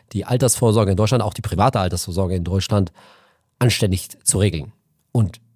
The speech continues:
das kann man nicht anders sagen, das ist mal richtig vergeigt worden. Das ist mal so richtig vergeigt worden mit der Riester-Rente und mit der Rürup-Rente. Aus unterschiedlichen Gründen. Ich würd sagen, es gibt eigentlich, ja, also was, was fällt mir an? Also zum einen hat man halt das Feld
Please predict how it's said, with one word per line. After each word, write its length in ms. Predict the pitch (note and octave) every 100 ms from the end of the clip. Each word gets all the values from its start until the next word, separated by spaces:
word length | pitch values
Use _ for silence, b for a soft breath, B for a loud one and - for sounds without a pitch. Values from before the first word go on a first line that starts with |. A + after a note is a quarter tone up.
| _ _ _
das 140 | - -
kann 80 | G#2+
man 80 |
nicht 120 | G2+ -
anders 140 | G#2+
sagen, 220 | G#2 G#2
das 120 | G#2+
ist 140 | F2+ F#2
mal 120 | F2+
richtig 280 | F#2 - -
vergeigt 400 | F2+ - - -
worden. 280 | D2+ - - _
Das 100 | -
ist 20 |
mal 120 | A2
so 120 | F#2+ G2
richtig 420 | F2 B2 - A#2+
vergeigt 460 | A2+ F#2+ G2+ G#2
worden 180 | A2+ G2+
mit 140 | G2 F#2+
der 100 | F#2
Riester-Rente 500 | G#2+ - F#2+ F#2 F#2
und 60 |
mit 80 | E2+
der 140 | F2+
Rürup-Rente. 600 | F2 B2 B2 - A2+ A#2 G#2 B B B B B B
Aus 260 | C3 B2
unterschiedlichen 680 | - G3 F3+ C3+ B2+ A2+ A2+
Gründen. 640 | A2 G#2 A2+ C#3+ D3+ F3+ F3+
Ich 160 | - G#2+
würd 120 | A#2
sagen, 220 | A#2 A2+
es 140 | A#2 -
gibt 160 | G#2
eigentlich, 320 | - F#2+ - - _ _ _ _
ja, 140 | - F2+
also 180 | - G2
was, 220 | G#2+ -
was 200 | A2+ G#2
fällt 160 | A2 F2
mir 100 | E2+
an? 80 |
Also 200 | - G2
zum 200 | G2 B2
einen 340 | A2+ C3 D#3+ E3 B B B
hat 200 | - A#2+
man 180 | A#2+ G#2
halt 160 | A#2+
das 140 | G2+ -
Feld 420 | - C3 D3+ -